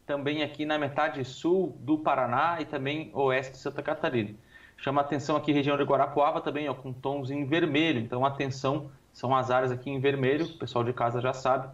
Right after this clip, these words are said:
que são aqueles pontos onde pode ter chuva ali acima de quarenta, cinquenta milímetros. Vamos ver amanhã como é que fica? Então, amanhã,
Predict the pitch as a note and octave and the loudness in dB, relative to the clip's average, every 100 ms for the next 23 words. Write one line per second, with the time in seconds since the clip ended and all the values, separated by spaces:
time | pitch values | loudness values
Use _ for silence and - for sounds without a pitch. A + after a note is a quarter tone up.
0 | - _ _ _ _ A#2+ A#2 B2 C3+ B2 | -18 _ _ _ _ -8 -4 -4 -4 -6
1 | - - B2+ C3+ B2+ B2+ B2+ B2+ C3 - | -6 -2 0 0 -2 0 0 2 0 0
2 | C3+ B2+ C3 C3+ C3 C3 C#3 - A#2 B2 | 0 4 2 2 -2 -2 0 2 2 2
3 | B2+ C3+ - B2+ B2 B2 B2+ C3 A#2 - | -2 -8 -8 -6 -2 -2 -2 -4 -4 -8
4 | - - _ - - - - - _ F3 | -12 -20 _ -20 -20 -20 -20 -20 _ 2
5 | F#3+ F#3+ F#3 F#3+ F#3+ E3+ D#3+ - A3 G3+ | 4 4 4 4 2 -2 -4 -2 2 2
6 | C3+ C3+ E3 F3 F3 D#3 F#3 G#3 | 0 2 4 4 4 2 2 2